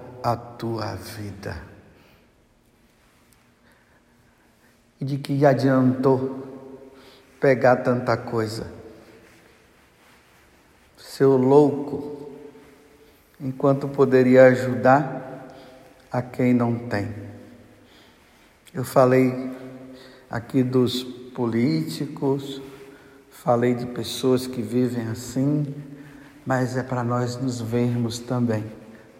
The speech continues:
Será que nós também não fazemos do mesmo jeito? Será que também a nossa confiança não está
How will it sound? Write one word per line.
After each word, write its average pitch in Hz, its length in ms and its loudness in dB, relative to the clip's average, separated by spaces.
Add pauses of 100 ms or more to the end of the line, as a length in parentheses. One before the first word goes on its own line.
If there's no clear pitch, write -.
(400)
Será 135 380 4
que 131 160 -4
nós 120 500 0
também 123 400 0
não 127 180 2
fazemos 120 960 -2 (840)
do 123 160 -4
mesmo 123 480 2
jeito? 135 560 -2 (2250)
Será 135 440 6
que - 260 -6
também 131 600 2 (880)
a 120 80 -2
nossa 123 320 -2
confiança 127 720 -2
não 120 120 -2
está - 680 -2